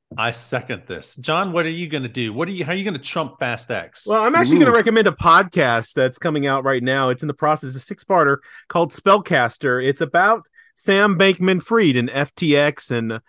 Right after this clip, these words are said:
Speaker 2: Alameda Research and the whole thing, along with the scandal with his crypto market. Um, it happens to be a fairly timely thing, I think, considering recent events of the past year. And it's fascinating, if, especially if you don't know anything about what was going on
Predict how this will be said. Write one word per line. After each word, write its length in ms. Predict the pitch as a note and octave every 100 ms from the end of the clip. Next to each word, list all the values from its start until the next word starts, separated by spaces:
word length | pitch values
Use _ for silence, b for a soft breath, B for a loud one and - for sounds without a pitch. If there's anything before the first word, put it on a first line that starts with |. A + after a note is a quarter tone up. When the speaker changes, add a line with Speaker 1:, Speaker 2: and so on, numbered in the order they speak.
| _ -
Speaker 2:
Alameda 380 | C#3+ D#3 D#3 D3
Research 580 | C#3+ D3+ - D#3+ D3 C#3
and 100 | C3
the 60 |
whole 240 | B2+ D3 C#3+
thing, 360 | E3 D3+ D3+
along 260 | C#3 C3 C#3+
with 80 | C3+
the 80 | B2+
scandal 520 | - C3+ C#3 C#3+ C#3+
with 120 | C3
his 160 | B2 -
crypto 440 | D#3 C#3 D#3 C#3
market. 540 | C#3 C3+ C3 D#3+ D3 C#3+ b b b b
Um, 400 | C#3 C#3 C#3 C#3
it 120 | C#3+ C#3
happens 300 | C3 E3 C#3+
to 60 |
be 100 | D3+
a 80 | C#3
fairly 420 | C#3+ C#3+ C#3+ C3 - -
timely 600 | - - D3+ D#3 D#3 D3+
thing, 540 | D3 D3+ D3 D3 D3+ C#3+ b b b b
I 100 | B2
think, 260 | C#3+ B2+
considering 580 | - B2+ D3+ C#3+ C3+ B2+ _
recent 480 | B2+ D3+ C3+ D3 C#3
events 440 | A#2+ C3+ C3+ C#3
of 60 | C3
the 80 | B2
past 400 | B2+ B2+ C3 -
year. 480 | C3 C#3 C#3+ C#3+ - b b b b
And 260 | B2 C3+ C#3
it's 260 | C#3 C3+ -
fascinating, 540 | F#3+ A3 G3+ E3+ D#3+
if, 140 | D3+
especially 320 | C3+ G3 G3 F#3+
if 80 |
you 80 | E3
don't 240 | D#3 E3+ D#3
know 160 | D#3
anything 340 | D3+ D3+ D#3 C3+
about 340 | C3+ C3+ A#2
what 240 | B2+ C#3
was 180 | C#3+ A#2+
going 300 | C3+ C3 A#2+
on 520 | A2+ A#2+ C3+ C#3 D3+